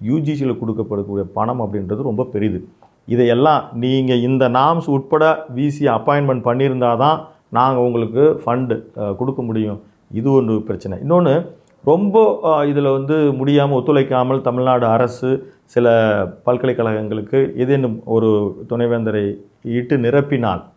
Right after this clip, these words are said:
ஒருவேளை அங்கிருந்து வரக்கூடிய ஒரு கிராஜுவேஷனை கூட நாங்க ஒத்துக்க மாட்டோம், ஒரு பி இ, அ, அல்லது ஒரு பி எஸ் சி,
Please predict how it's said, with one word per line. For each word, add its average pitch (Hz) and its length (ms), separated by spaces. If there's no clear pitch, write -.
ஒருவேளை 156 440
அங்கிருந்து 143 460
வரக்கூடிய 143 920
ஒரு 120 180
கிராஜுவேஷனை 175 840
கூட 147 520
நாங்க 123 420
ஒத்துக்க 123 180
மாட்டோம், 123 380
ஒரு 113 140
பி 123 120
இ, 131 460
அ, 107 280
அல்லது 113 220
ஒரு 110 120
பி 120 140
எஸ் 120 180
சி, 120 280